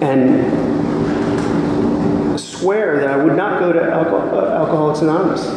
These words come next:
Didn't want to. Um, God was like, "You can run, <laughs> but you, but you're gonna, but you're gonna die tired." <laughs> So,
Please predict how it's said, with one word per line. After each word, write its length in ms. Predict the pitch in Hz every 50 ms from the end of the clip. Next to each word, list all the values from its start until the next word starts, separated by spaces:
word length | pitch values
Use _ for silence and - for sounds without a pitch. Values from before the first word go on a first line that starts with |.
| - - - - - - - - - -
Didn't 200 | 165 165 165 160
want 240 | 151 151 165 185 -
to. 80 | - - - - - - - - - - - - - - - - - - - - - - - 147
Um, 260 | 131 127 123 123 113 101 - - 120 117 104 101 98 98 - - - - - - - - - - - - - - - - - - - - - - - - - - - - - - - -
God 280 | - 123 123 131 131
was 140 | 139 135 135 143
like, 280 | 143 135 131 135 135 135 139 135 - - - - - - - - - - - -
"You 140 | 156 156 156
can 160 | - 190 185
run, 680 | - 285 285 254 226 233 233 226 226 233 226 254 226 -
<laughs> 1400 | 175 151 - - - - - 285 285 294 302 311 - - - - - - - - - - - - - - - 202
but 180 | 185 190 - - 180
you, 280 | 247 240 254 - - - - 233 - 240 240 233
but 160 | - 165 -
you're 160 | 214 202 190 208
gonna, 520 | 220 220 - - 214 220 - - - - - - - - - -
but 160 | - - 175
you're 100 | 180 175
gonna 200 | 196 214 196 208
die 260 | 226 226 233 233 226
tired." 1080 | 220 240 269 262 226 190 175 175 175 185 - - 214 226 233 - 294 - - - - - 330 320 - - -
<laughs> 60 | - - - - - 320 294 - - - - - -
So, 100 | 214